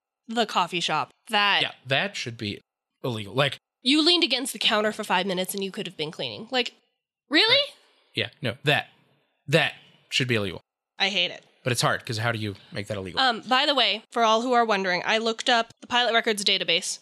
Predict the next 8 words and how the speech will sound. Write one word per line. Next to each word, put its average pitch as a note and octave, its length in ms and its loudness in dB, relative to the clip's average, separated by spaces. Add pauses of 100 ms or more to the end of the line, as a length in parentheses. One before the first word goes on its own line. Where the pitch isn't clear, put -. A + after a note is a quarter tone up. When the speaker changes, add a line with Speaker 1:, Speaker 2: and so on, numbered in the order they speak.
(340)
Speaker 1:
You B3 100 -6
have A#3 240 0
to C#4 80 -6
have A3+ 300 0
an G3+ 400 0 (160)
F A3+ 200 0
A B3 420 2
A C4 60 -12